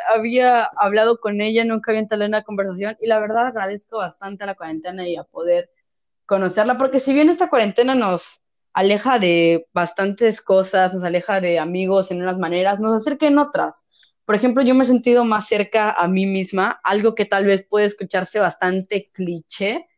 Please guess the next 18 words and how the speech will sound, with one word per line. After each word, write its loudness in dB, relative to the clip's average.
pero 4
la 6
verdad 4
yo 2
sí, 4
a 4
mí 2
sí -2
me 2
ha 0
servido 2
de 0
autoenseña 2
y 4
autoescucha 0
todo 0
este -2
tiempo. -6